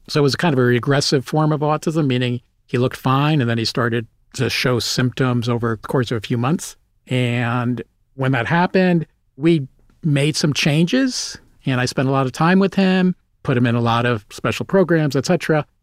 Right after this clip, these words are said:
And within six months to a year to two years, he completely recovered. During this time period, I came up with a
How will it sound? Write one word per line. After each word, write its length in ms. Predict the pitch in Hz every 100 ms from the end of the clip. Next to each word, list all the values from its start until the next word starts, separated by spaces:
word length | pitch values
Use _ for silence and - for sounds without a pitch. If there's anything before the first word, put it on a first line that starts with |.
| -
And 760 | 139 143 135 139 139 139 135 -
within 540 | - 139 143 139 135 127
six 380 | - 185 - 165
months 300 | 143 139 -
to 160 | 131
a 20 |
year 380 | 123 123 135 135
to 120 | 127
two 200 | 113 -
years, 500 | 160 131 131 127 - - _ _
he 100 | -
completely 400 | 135 143 - 131
recovered. 420 | 113 110 110 - - _ _ _ _ _ _ _
During 320 | 143 165 208
this 200 | 165 139
time 300 | - 240 285
period, 500 | - 131 107 - - - _ _ _ _ -
I 300 | 143 156 147
came 320 | - 151 151
up 240 | 147 143 -
with 200 | 143 135
a 320 | 139 135 135